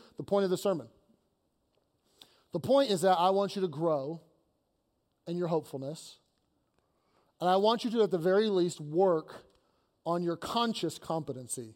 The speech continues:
in regard to hope. And if you can do that long enough, it may be that you become unconsciously incompetent. It may be, or competent, excuse me. It's a mouthful, I know.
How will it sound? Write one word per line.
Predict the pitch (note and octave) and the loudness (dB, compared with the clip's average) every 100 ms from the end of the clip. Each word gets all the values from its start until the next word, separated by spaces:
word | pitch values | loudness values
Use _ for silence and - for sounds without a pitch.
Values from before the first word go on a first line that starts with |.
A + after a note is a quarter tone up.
| - | -14
in | D3+ | -10
regard | C#3 D3 D3 | -6 -4 -4
to | |
hope. | C#3+ A#2+ - - _ _ _ _ _ _ _ _ _ _ _ _ _ _ _ - | -6 -8 -12 -20 _ _ _ _ _ _ _ _ _ _ _ _ _ _ _ 0
And | G3+ | 2
if | A#3 | 4
you | C#4 | 2
can | C#4 A3+ | 2 2
do | B3 C#4 | 4 6
that | A3+ F3+ | 6 4
long | F#3 G#3+ A#3 | 4 2 2
enough, | G3 D#3 D3+ D3+ - _ _ _ _ | 0 0 -2 -4 -14 _ _ _ _
it | G3+ G#3 | 0 2
may | G3 G#3+ C4 | 2 2 2
be | G#3 G3+ | 2 0
that | F#3 F#3+ | 0 -2
you | |
become | F3 D3 G3+ F#3+ | -6 -2 0 0
unconsciously | E3 - E3+ D3+ D3+ D#3 | -4 -4 -6 -6 -6 -8
incompetent. | C#3+ D3+ C3+ B2 C#3+ | -6 -8 -8 -8 -2
It | G3+ | 2
may | A#3 B3 | 4 4
be, | G#3+ A#3 B3+ B3 _ - | 2 0 0 -4 _ -8
or | E3 | -6
competent, | D#3 E3 D3 C3 B2 | -4 -4 -4 -6 -10
excuse | - C3+ | -8 -10
me. | A#2+ A#2 _ _ _ _ _ _ _ _ | -10 -18 _ _ _ _ _ _ _ _
It's | C3+ | -8
a | E3 | -2
mouthful, | E3 D3 C#3+ C#3+ | -2 -2 -4 -6
I | D3 | -4
know. | D3 C#3 | -6 -10